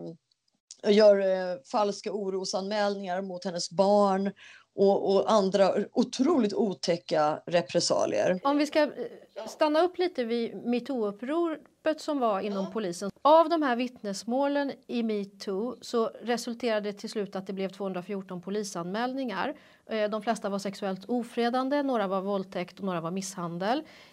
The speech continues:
Speaker 2: Eh, av dem så var det sextio där en åklagare inledde en förundersökning. Inget av dem ledde sen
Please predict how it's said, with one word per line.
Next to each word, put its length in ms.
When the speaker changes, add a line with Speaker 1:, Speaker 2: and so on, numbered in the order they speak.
Speaker 2:
Eh, 240
av 140
dem 220
så 120
var 140
det 220
sextio 800
där 140
en 100
åklagare 800
inledde 400
en 100
förundersökning. 1160
Inget 720
av 340
dem 260
ledde 320
sen 380